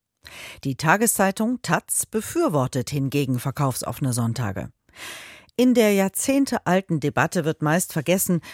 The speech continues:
dass es bereits sehr viele Branchen gibt, für die Sonntagsdienste die Regel sind. Wer am Wochenende mit dem Auto an den Badesee will, kann selbstverständlich am Sonntag tanken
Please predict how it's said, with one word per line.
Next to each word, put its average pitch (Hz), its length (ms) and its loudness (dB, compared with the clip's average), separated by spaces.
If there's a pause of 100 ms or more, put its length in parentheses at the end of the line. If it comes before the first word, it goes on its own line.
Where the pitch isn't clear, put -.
(120)
dass 220 180 4
es 214 140 0
bereits 175 480 2
sehr 156 260 2
viele 269 280 0
Branchen 139 440 -2
gibt, 156 200 -4
für 160 140 -4
die 147 160 -2
Sonntagsdienste 156 920 0
die 131 120 -2
Regel 170 340 0
sind. 85 340 -10 (600)
Wer 240 260 4
am 240 160 2
Wochenende 240 420 0
mit 208 160 0
dem 156 120 0
Auto 190 340 2
an 175 120 0
den 185 180 2
Badesee 170 600 2
will, 175 260 2
kann 165 300 0
selbstverständlich 135 1120 0
am 151 140 0
Sonntag 135 480 -2
tanken - 480 -2